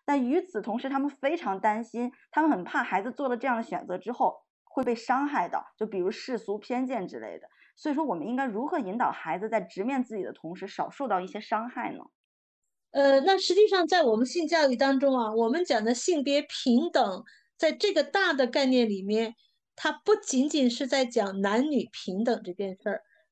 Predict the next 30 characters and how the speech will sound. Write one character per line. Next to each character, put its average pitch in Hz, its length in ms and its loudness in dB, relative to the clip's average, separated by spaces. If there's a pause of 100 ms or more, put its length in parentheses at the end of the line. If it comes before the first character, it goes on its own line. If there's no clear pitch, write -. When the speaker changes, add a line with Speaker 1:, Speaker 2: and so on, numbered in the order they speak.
(140)
Speaker 2:
它 294 280 0
还 233 220 2
在 247 220 2
讲 214 520 -2 (260)
多 339 320 6
元 226 320 4
性 226 420 0
别、 185 320 -4
多 269 240 2
元 220 260 2
性 240 240 -2
倾 294 240 -6
向 294 300 -2
的 190 300 -10
平 202 320 -8
等。 214 180 -2 (580)
那 349 160 2
比 294 140 -4
如 240 160 6
说 285 400 0 (100)
从 262 240 -4
性 330 240 0
别 240 200 2
来 220 180 2
说， 247 320 0 (400)
呃， 226 500 0
我 226 140 4
们 254 500 2 (240)
传 277 320 0
统 240 320 -2